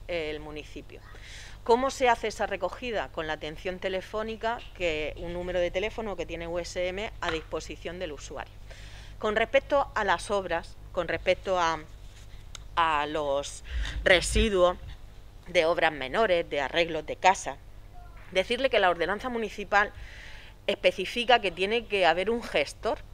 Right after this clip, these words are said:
es decir, usted tiene que contratar un contenedor o tiene que llegar a un, o tiene que llevar a un punto de gestión, dicho, a un vertedero,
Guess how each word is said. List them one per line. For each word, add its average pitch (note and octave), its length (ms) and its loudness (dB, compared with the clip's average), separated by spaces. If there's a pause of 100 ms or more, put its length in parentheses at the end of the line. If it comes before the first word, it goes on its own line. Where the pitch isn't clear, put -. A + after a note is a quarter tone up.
(520)
es F3 100 0
decir, F#3+ 300 0
usted F3+ 220 -2
tiene A#3 220 -2
que G#3 180 0 (160)
contratar F3+ 560 4
un C4 120 -2
contenedor E3+ 840 0 (380)
o F#3 120 2
tiene F#3+ 240 2
que A3 100 6
llegar G#3+ 240 6
a A3 40 4
un, F3+ 260 -4
o E3+ 140 -2
tiene G3 180 0
que A3 80 2
llevar G#3 200 6
a G3 40 6
un F#3+ 140 -2
punto A3+ 340 0
de F#3 120 6
gestión, G3+ 560 -4
dicho, F#3 760 2
a D3+ 80 2
un G#3+ 140 0
vertedero, G#3+ 600 4